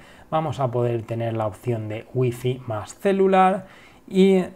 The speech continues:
es decir, aprovechar la conexión de nuestro teléfono más aprovechar la conexión wifi. Entonces lo que va a hacer es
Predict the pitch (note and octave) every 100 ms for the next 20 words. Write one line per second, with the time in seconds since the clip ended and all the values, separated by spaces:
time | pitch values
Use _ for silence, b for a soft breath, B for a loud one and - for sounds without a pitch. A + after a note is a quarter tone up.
0 | - - C3 A2+ A#2 - B2 A#2+ A2+ A#2
1 | A2 G#2 - C3 B2+ A2+ A#2 G#2+ - C3+
2 | B2 B2+ D3 D3+ - F3 D#3 C#3+ C#3 C#3
3 | - - C#3+ C3 C#3 B2+ B2 A#2 C3+ C3
4 | B2+ B2+ B2+ - E3 A#2 G#2 - E3+ -
5 | C#3+ C3 D#3+ C#3 C#3+ D3 C#3 C3 - B2
6 | - C3 C#3+ -